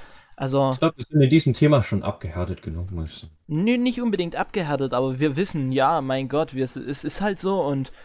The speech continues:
Speaker 1: da ist es mir egal, äh, ob sich da jetzt irgendwer drüber lustig macht. Also so, das ist auf jeden Fall jetzt meine Einstellung dafür, darüber. Und deswegen,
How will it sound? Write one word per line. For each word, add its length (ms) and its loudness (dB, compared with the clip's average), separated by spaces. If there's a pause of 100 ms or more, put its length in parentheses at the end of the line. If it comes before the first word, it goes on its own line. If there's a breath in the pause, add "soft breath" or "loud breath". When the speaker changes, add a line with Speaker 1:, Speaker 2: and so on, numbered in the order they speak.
(120)
Speaker 1:
da 80 -2
ist 140 -4
es 60 -10
mir 160 0
egal, 520 0 (840)
äh, 160 2
ob 240 -10
sich 160 -4
da 120 -2
jetzt 280 -2
irgendwer 600 -6
drüber 320 -6
lustig 380 -4
macht. 320 -14 (240)
Also 220 -2
so, 200 6
das 160 0
ist 40 2
auf 140 2
jeden 140 2
Fall 140 0
jetzt 180 0
meine 220 4
Einstellung 460 -2
dafür, 480 -8
darüber. 400 -2 (720 loud breath)
Und 640 0 (1700)
deswegen, 680 0